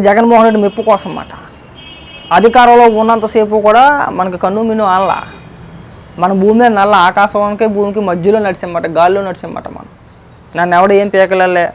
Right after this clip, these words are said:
నన్ను ఎవడు ఏం అనలే. మనం పెద్ద మగవాళ్ళమి. చంద్రబాబు నాయుడు గారిని బూతులు తిట్టేయచ్చు,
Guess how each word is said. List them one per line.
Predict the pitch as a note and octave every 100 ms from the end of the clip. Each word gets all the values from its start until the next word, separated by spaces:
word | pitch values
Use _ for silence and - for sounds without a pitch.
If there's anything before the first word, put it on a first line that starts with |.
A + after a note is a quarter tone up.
| D#3+
నన్ను | E3+ E3+
ఎవడు | G3 F#3+
ఏం | F#3+
అనలే. | F3 F3+ F3+ D#3+ - - _ - - - E3
మనం | F#3 F3+
పెద్ద | E3+ F3+
మగవాళ్ళమి. | E3 F3+ G3 F#3 F3 E3 -
చంద్రబాబు | - E3 F#3 G3+ G3+
నాయుడు | G3
గారిని | G3+ G#3
బూతులు | F#3 G3
తిట్టేయచ్చు, | G3 F#3+ F3+